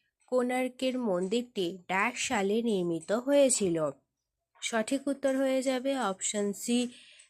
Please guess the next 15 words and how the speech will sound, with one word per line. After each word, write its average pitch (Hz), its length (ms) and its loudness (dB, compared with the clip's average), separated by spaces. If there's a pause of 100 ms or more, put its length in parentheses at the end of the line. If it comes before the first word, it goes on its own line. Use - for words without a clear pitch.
(140)
তেরো 240 420 2
শতকে 254 580 -2
বঙ্গোপসাগরের 240 960 0 (100)
তীরে 202 280 0
কোণার্কের 226 720 -2
মন্দিরটি 175 680 -4
নির্মিত 180 640 -4 (420)
হয়েছিল। 160 540 -2 (500)
নেক্সট 214 300 -6
প্রশ্ন, 220 440 -4 (380)
নিচের 247 520 0
কোন 262 300 -2
উপগ্রহের 240 760 0
কক্ষপথ 208 680 -2 (260)
সূর্য 262 680 0